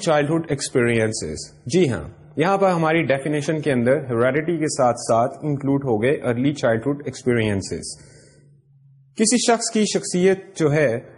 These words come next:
وہ کس طرح کی بنے گی، اس کا دار و مدار بہت زیادہ ہوتا ہے اس بات پر کہ اس شخص کے بچپن کے تجربات کیا ہیں، کیونکہ بچہ جب پیدا ہوتا ہے وہ بہت ساری چیزیں سیکھتا ہے اپنے امیڈیٹ ماحول سے،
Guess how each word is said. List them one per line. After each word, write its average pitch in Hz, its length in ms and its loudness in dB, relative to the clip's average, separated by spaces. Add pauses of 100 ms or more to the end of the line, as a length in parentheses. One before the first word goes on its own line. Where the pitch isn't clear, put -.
(160)
وہ 190 60 4
کس 208 240 0
طرح 214 140 6
کی 202 120 2
بنے 135 240 2
گی، 107 300 0 (300)
اس 160 320 -2
کا 185 220 4
دار 151 140 4
و 165 80 2
مدار 151 280 4
بہت 151 260 0
زیادہ 151 200 2
ہوتا 120 340 2
ہے 120 180 2
اس 160 340 -4
بات 123 240 2
پر 123 140 2
کہ 127 200 -6
اس 160 80 -2 (120)
شخص 151 200 -2
کے 165 100 0
بچپن 143 400 -4
کے 143 100 -2
تجربات 120 680 0
کیا 123 160 2 (140)
ہیں، 80 100 -10 (560)
کیونکہ 190 240 4
بچہ 147 340 2
جب 180 140 2
پیدا 151 260 4
ہوتا 131 280 0
ہے 123 180 2 (300)
وہ 156 60 0
بہت 170 280 2
ساری 170 180 2
چیزیں 143 300 -2
سیکھتا 135 360 -2
ہے 135 200 2
اپنے 131 280 -2
امیڈیٹ 131 640 0
ماحول 98 360 -2
سے، 95 240 -4